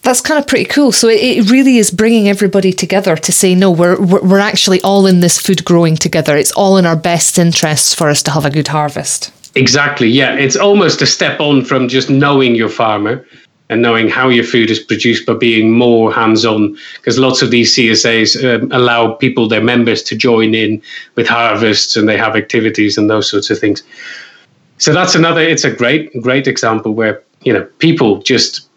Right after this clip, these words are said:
Speaker 2: have a lot of impact. Um,
Speaker 1: Mm.
Speaker 2: one of the things that I gathered from, you know, traveling around the world and just meeting small scale farmers is they've got such a different relationship with the food and their sort of crops and their livelihoods.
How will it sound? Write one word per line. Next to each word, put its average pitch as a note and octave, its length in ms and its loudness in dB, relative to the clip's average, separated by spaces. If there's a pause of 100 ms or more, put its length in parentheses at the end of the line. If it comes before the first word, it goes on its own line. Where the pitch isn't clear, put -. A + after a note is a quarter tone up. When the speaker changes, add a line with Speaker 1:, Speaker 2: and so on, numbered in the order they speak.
Speaker 2:
have A#2 360 -2
a B2 80 0
lot A#2 180 0
of G#2+ 120 0
impact. A#2 480 -4 (100)
Um, G#2+ 380 0 (200)
Speaker 1:
Mm. F#3 360 2
Speaker 2:
one D3+ 160 2
of E3 100 2
the E3+ 160 0
things B2+ 380 2
that A#2+ 360 -2 (220)
I C3+ 160 0 (220)
gathered B2 340 -2
from, B2+ 220 0
you C3 60 4
know, A#2 120 0
traveling A2+ 400 -2
around A2 280 0
the A2 60 -2
world A#2 280 0
and G#2+ 180 -2 (320)
just - 180 -2
meeting C3 400 2
small A2+ 520 0
scale A#2+ 360 -2
farmers B2+ 480 0
is A2+ 140 -2
they've C3 180 -2
got - 160 -4
such - 360 -2
a C3+ 60 -2
different C3 360 -2
relationship B2+ 720 -2
with A#2 100 -4
the - 80 -6
food A#2 400 0
and A2+ 180 0
their A2 200 0 (280)
sort A#2 200 0
of - 160 -4
crops - 540 -4
and A2 120 2
their A2 80 2
livelihoods. A2+ 800 0